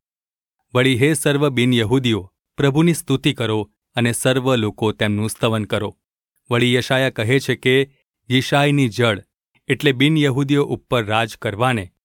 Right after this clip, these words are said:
જે ઊભા થવાના છે તે થશે, તેના પર બિન યહૂદીઓ આશા રાખશે." હવે ઈશ્વર કે જેમના પર તમે આશા રાખો છો, તે તમને વિશ્વાસ રાખવામાં અખંડ હર્ષ તથા શાંતિ વડે ભરપૂર કરો,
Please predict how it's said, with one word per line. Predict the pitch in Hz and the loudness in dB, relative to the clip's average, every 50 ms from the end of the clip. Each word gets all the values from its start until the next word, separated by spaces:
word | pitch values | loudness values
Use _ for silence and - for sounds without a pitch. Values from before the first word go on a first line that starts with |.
| _ _ | _ _
જે | - - 139 | -6 0 0
ઊભા | 135 123 107 92 117 127 143 | 2 2 0 0 -2 -4 -4
થવાના | 139 - 110 110 113 113 117 117 | -4 -6 -4 -2 -2 -2 -2 -4
છે | 107 - - 117 113 | -4 -4 -4 -4 -4
તે | 107 - - 117 107 | -4 -2 -4 -4 -4
થશે, | - - 110 104 - - 117 95 _ _ _ _ _ _ _ _ _ - | -4 -6 -8 -6 -2 -2 -2 -2 _ _ _ _ _ _ _ _ _ -2
તેના | 131 127 139 143 147 | 0 0 2 2 0
પર | 143 - 143 139 135 131 | 0 0 -2 0 0 0
બિન | 117 110 113 110 | 0 -2 -2 0
યહૂદીઓ | 110 110 104 98 123 127 117 117 107 107 107 104 - _ _ _ _ | -2 -2 -2 0 0 0 0 -2 -2 -2 -2 -4 -6 _ _ _ _
આશા | - 120 117 113 - 120 104 | -4 -2 -2 -2 -2 -4 -2
રાખશે." | 104 107 104 - - - 117 - - _ _ _ _ _ _ _ - | -2 -2 -4 -4 -6 -6 -6 -6 -8 _ _ _ _ _ _ _ -6
હવે | 127 120 123 127 | -4 0 2 2
ઈશ્વર | 131 135 - - 143 127 110 98 104 _ _ _ _ _ _ - | 2 0 -2 -2 -2 -2 -2 -2 -4 _ _ _ _ _ _ -2
કે | - 139 | -2 -2
જેમના | 123 104 131 135 151 160 170 170 | 0 2 0 0 2 0 0 -2
પર | - 175 165 | -2 -2 -2
તમે | - 151 135 131 117 | -2 -2 -2 0 0
આશા | 104 101 95 - - 123 | 0 -2 -2 -2 -2 0
રાખો | 107 104 98 92 - 135 127 | 0 0 -2 -2 -2 -2 -2
છો, | - - 113 90 - _ _ _ _ _ _ _ - | -2 -4 -6 -8 -8 _ _ _ _ _ _ _ -2
તે | 143 143 | -2 -2
તમને | 143 - 156 143 147 156 151 | 0 0 0 0 2 0 0
વિશ્વાસ | 127 117 110 - - 127 123 135 135 - - | 0 -2 -4 -4 -2 -2 -2 -2 -2 -4 -4
રાખવામાં | 110 107 110 107 - - 135 123 110 107 107 110 117 - _ _ _ _ - | -4 -4 -4 -4 -4 -4 -2 -2 -2 0 -2 -2 -2 -4 _ _ _ _ -4
અખંડ | 139 135 139 - 139 135 135 131 | -4 -2 0 0 0 0 2 0
હર્ષ | 113 - 123 117 120 117 - - _ _ _ _ - | -2 -2 -2 -2 -2 -2 -6 -12 _ _ _ _ -4
તથા | - 151 147 165 160 | -2 -2 0 0 -2
શાંતિ | 151 - 131 123 120 120 113 - 131 127 | -2 -2 -2 -2 0 -2 -2 -2 -2 -2
વડે | 117 107 104 104 107 | 0 0 -2 -2 -2
ભરપૂર | 107 104 107 117 113 - - 123 110 95 | -2 -2 -2 -2 -2 0 0 -2 -2 -2
કરો, | - - 113 104 98 - | -2 -6 -6 -6 -6 -10